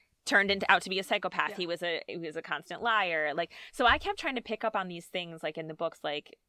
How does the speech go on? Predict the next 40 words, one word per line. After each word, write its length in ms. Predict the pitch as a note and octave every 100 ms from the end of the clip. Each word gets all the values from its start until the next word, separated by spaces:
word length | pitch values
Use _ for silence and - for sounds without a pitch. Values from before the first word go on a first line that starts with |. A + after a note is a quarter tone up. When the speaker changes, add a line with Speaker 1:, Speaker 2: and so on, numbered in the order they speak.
| _
Speaker 1:
it, 180 | - E3 _ _
Rob 260 | - G#3 C4+
is 120 | F4+
kind 260 | - B3+ B3+
of 80 | B3+
an 160 | B3
unreliable 560 | E3+ F3 F#3 G3 A3+ A#3
narrator. 480 | A#3+ - F3 D3 E3
He 140 | G3+
doesn't 260 | A3+ B3+ C#4
remember 480 | A#3+ A#3+ B3 G#3 F3
all 140 | F3
of 80 | F3+
these 200 | F3 -
things. 340 | A3+ D#3+ D3+
He, 180 | - F#3
like, 220 | F3 E3+ - - -
he 100 | -
goes 300 | F#3+ G3+ A3+
out 240 | A3+ G#3 G3+
and 120 | F3
he 140 | E3+
can't 340 | D#3+ G3 G3+ G3
answer 360 | - F#3 F3+ F#3
question, 360 | - E3+ - -
like, 200 | E3 D#3 -
simple 340 | - F#3+ F3+
little 200 | E3 D#3+
questions, 680 | - D3+ - - - - -
you 120 | - F#3
know, 140 | E3
about, 220 | D#3+ C#3+ - _ -
about 260 | E3+ D3+ - -
certain 320 | - - D3
things. 280 | - - - - - - _
So 280 | A3+ G#3 G3 _ _ -
I'm 240 | G#3+ D#4
almost 260 | F#4+ D#4+ C#4
wondering 440 | A#3+ B3+ A#3+ G#3+
if 240 | F#3+ -